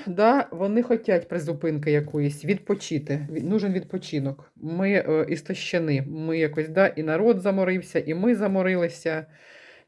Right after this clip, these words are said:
М, хочу вам сказати, при цьому їхнє В П К не зупиниться. Все, як працювало, так і буде працювати, тому що, я так думаю, всі країни вооружатимуться найближчим часом,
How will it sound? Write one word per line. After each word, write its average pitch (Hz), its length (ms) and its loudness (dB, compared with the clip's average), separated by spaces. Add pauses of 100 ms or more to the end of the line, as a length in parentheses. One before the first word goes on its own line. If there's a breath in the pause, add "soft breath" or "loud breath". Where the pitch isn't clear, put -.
(120)
М, 156 760 -2
хочу 285 240 6
вам 262 80 6
сказати, 269 420 4
при 247 160 2
цьому 247 340 2
їхнє 214 340 0
В 202 80 4
П 196 140 0
К 208 180 2
не 190 160 4
зупиниться. 160 600 -2
Все, 196 200 0
як 196 140 0
працювало, 175 520 6
так 151 200 -6
і 160 40 -4
буде 156 200 -2
працювати, 247 640 0
тому 240 360 2
що, 240 120 -2
я 233 60 4
так 196 200 -2
думаю, 202 260 0
всі - 200 -4
країни 170 400 4
вооружатимуться 269 960 2
найближчим 240 500 0
часом, 196 420 -2